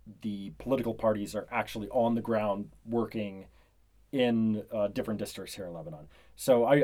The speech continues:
I'd, I'd like to draw a, a firm distinction from the beginning between, uh, basically the, the Amal Hezbollah, uh, alliance and their strategy and basically everybody else. Because the Amal and Hezbollah, the two largest Shiite parties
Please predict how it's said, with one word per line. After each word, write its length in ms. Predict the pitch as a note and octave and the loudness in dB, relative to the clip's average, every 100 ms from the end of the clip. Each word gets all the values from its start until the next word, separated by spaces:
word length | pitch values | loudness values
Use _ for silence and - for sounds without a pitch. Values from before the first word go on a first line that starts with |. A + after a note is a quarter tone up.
| - | 4
I'd, 180 | C3 A2+ | 0 2
I'd 180 | C#3 F3 | 4 10
like 160 | C#3 - | 10 8
to 260 | A#2+ A2 - - G#2+ - | 0 -2 -4 -16 -14 0
draw 460 | C3 B2 A#2 A2+ - | 8 8 8 4 -2
a, 380 | G#2+ G2 F#2 - | -8 -8 -10 -16
a 80 | G#2 G2 | -16 -2
firm 160 | D#3+ C#3+ | 2 4
distinction 520 | B2 - G#2+ - G2+ | 2 -2 -6 -6 -12
from 140 | G2 F#2 | -12 -12
the 80 | |
beginning 540 | F2+ A2 B2+ G2+ F#2 F#2 - - - - G#2+ | -6 0 2 0 -6 -14 -20 -20 -20 -18 -10
between, 680 | A2+ - B2 A#2 A2 G2+ G2 - A#2 | -10 -4 -2 0 0 -2 -6 -8 -4
uh, 380 | G#2 G2 F#2+ F2+ - _ _ _ - G2+ | -2 -2 -4 -8 -14 _ _ _ -12 -2
basically 520 | C3 A#2 A#2 A2+ G#2+ | -2 -2 -2 -2 -2
the, 220 | F#2+ G#2+ | -2 -4
the 140 | E2+ - | -4 -4
Amal 220 | B2 A2+ - | -2 -2 0
Hezbollah, 600 | A2+ - G#2 G2+ G2 F#2+ - - _ _ - | -4 -2 -2 0 -2 -6 -12 -20 _ _ -6
uh, 120 | A2 A2 | -4 -2
alliance 380 | A2 A2+ G#2+ - | 0 2 0 0
and 80 | |
their 120 | A#2+ B2 | 2 2
strategy 480 | - A2+ A2 A2 | 2 0 0 -6
and 200 | G#2 G2 - - - | -8 -10 -16 -14 2
basically 480 | E3 D3+ - A#2 G#2+ | 4 4 0 -2 -2
everybody 400 | G#2 F#2+ F2+ F2+ | -2 -6 -6 -6
else. 240 | D#2+ - - - - - | -8 -10 -16 -20 -12 -6
Because 880 | B2 C3 B2 A#2+ A#2+ A#2 A2+ G#2+ - | 0 6 8 8 6 4 0 -4 -8
the 240 | - B2 A#2+ | -4 -2 -2
Amal 360 | C#3 C#3+ B2+ A#2+ | 2 6 6 4
and 100 | A2 | 0
Hezbollah, 400 | A2+ A2 G#2 G2 | -2 2 2 0
the 60 | |
two 280 | - A#2 A2+ | -4 -2 0
largest 400 | A2 B2+ A#2+ A2 | 4 4 4 -2
Shiite 320 | - A2+ F#2+ | -4 -4 -4
parties 480 | - A2 G#2+ G#2 - | -2 -2 -2 -4 -6